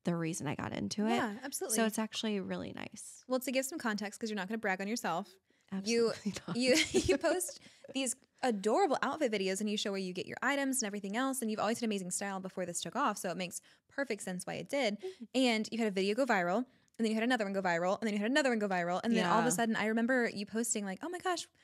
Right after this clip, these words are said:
Speaker 2: I'm over ten thousand followers! Like, what, what happened with you and your daughter?" And then I checked your account. You're at twenty-five thousand. And then now you're at seventy-six.
Speaker 1: S-, I don't even
Speaker 2: Something
Speaker 1: know.
Speaker 2: crazy.
Speaker 1: Yeah,
Speaker 2: 'Cause of
Speaker 1: it's
Speaker 2: course I was researching your page, obviously. <laughs>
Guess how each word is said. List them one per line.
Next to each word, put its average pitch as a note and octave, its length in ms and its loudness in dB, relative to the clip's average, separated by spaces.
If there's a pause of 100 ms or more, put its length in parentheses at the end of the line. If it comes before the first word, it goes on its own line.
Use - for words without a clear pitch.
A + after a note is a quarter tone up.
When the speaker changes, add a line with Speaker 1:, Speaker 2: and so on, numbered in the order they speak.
(140)
Speaker 2:
I'm D4 140 0
over D#4 100 2
ten D4+ 120 -4
thousand D4+ 260 2
followers! C#4+ 320 2
Like, A#3+ 140 -2
what, - 160 -2
what D4 260 2
happened A#3+ 380 0
with A3+ 140 0
you B3 60 2
and B3 80 2
your A#3+ 80 2
daughter?" A3+ 360 0 (300)
And B3 120 6
then B3 240 4
I A3 120 4
checked B3+ 220 0
your C4 80 2
account. C4 220 2
You're B3+ 120 4
at - 60 -2
twenty-five A3 400 0
thousand. C4 360 0
And A#3 100 4
then A#3 80 4
now A#3 340 4
you're G#3+ 160 2
at G3+ 200 2
seventy-six. A3+ 840 0 (440)
Speaker 1:
S-, - 260 -6
I G#3 140 2
don't A3 180 2
even - 100 2
Speaker 2:
Something D4 160 4
Speaker 1:
know. - 80 2
Speaker 2:
crazy. - 240 4
Speaker 1:
Yeah, G3+ 200 6
Speaker 2:
'Cause G#3 220 2
of - 20 6
Speaker 1:
it's C#4+ 100 2
Speaker 2:
course E4 180 4
I C#4 80 4
was G#3 240 4
researching E3 440 -6
your - 120 -8
page, B3 420 -2 (160)
obviously. B3 680 2
<laughs> - 60 0